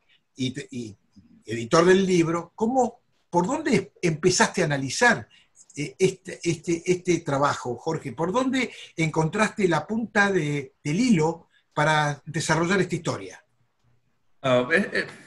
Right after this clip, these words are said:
Speaker 2: bueno, un saludo para Alejandra y también para Jorge Pedregal, que está en Arequipa, en Perú. Y este libro salió de, del, es una idea colectiva, ¿no? O sea,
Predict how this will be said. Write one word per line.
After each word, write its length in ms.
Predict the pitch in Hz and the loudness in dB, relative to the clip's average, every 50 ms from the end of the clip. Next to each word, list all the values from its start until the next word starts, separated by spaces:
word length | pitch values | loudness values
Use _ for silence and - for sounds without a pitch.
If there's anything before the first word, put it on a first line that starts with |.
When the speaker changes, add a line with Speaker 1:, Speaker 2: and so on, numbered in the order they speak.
| - - - | -18 -10 -4
Speaker 2:
bueno, 220 | 147 135 127 127 | -2 0 2 2
un 100 | 127 131 | 2 0
saludo 380 | - 175 170 170 185 190 190 160 | 0 0 2 4 4 4 4 4
para 180 | 160 151 135 | 4 4 4
Alejandra 800 | 120 110 110 104 117 135 143 156 170 190 196 190 185 190 180 165 | 4 2 2 -2 -2 -4 -2 -2 -2 0 2 2 4 4 4 2
y 60 | 127 | 0
también 320 | - 120 113 123 131 123 117 | -2 -6 -6 -6 -6 -6 -6
para 160 | 113 110 104 | -6 -8 -8
Jorge 400 | - - 139 135 131 135 135 117 | -6 -6 -6 -6 -4 -4 -4 -4
Pedregal, 420 | 117 110 107 107 107 113 113 117 | -2 -4 -4 -4 -2 -2 -4 -4
que 80 | - 120 | -6 -10
está 320 | 123 - 123 117 113 110 | -10 -6 -4 -2 -2 -2
en 240 | 107 104 101 98 104 | -4 -8 -10 -8 -8
Arequipa, 420 | 110 107 104 - - 123 - - | -6 -6 -8 -8 -8 -10 -6 -6
en 100 | 160 131 | -6 -6
Perú. 280 | 123 127 120 127 151 - - - _ _ _ _ _ _ _ _ _ _ _ _ _ _ | -4 -4 -4 -4 -4 -6 -10 -18 _ _ _ _ _ _ _ _ _ _ _ _ _ _
Y 520 | - 123 113 110 107 107 107 107 104 107 - - - | -12 -8 -6 -6 -6 -6 -8 -8 -10 -10 -12 -12 -10
este 280 | 127 139 - - 226 | -10 -6 -2 0 2
libro 280 | 214 240 247 247 247 240 | 2 4 4 4 4 4
salió 400 | 240 208 185 165 175 185 202 208 | 4 4 2 4 4 4 6 6
de, 160 | 208 208 185 | 6 4 4
del, 560 | 147 127 131 123 120 117 113 107 104 107 - - 131 131 - | 4 2 -2 -2 -2 -4 -8 -10 -12 -14 -12 -10 -8 -8 -6
es 200 | - 139 - - | -6 -8 -6 -2
una 140 | 220 240 240 | 0 2 2
idea 260 | 226 214 220 226 208 | 4 4 4 4 4
colectiva, 600 | 214 208 160 123 - - - 127 110 95 95 95 | 2 2 0 0 0 -2 -4 -4 -4 -4 -6 -10
¿no? 180 | 98 113 123 123 | -8 -6 -6 -6
O 20 | |
sea, 420 | 123 - - 131 120 110 110 104 | -6 -4 -2 0 0 0 0 -4